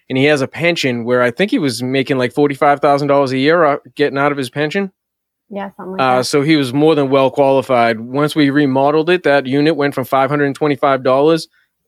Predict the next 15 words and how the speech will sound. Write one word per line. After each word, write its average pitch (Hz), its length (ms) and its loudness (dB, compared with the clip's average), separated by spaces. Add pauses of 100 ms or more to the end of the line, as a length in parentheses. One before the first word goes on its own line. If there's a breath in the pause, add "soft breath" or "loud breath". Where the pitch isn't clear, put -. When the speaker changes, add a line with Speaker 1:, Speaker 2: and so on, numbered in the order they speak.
Speaker 1:
up 143 140 -2
to 127 80 -8
six - 260 -2
hundred 120 220 0
and 107 100 -4
seventy-five 107 540 -2
dollars. 98 340 -2
So 127 60 -10
we 123 100 -4
raised 131 300 2
it 113 80 2
a 107 40 0
hundred 117 200 -2
and 107 120 -6
fifty. 107 400 -6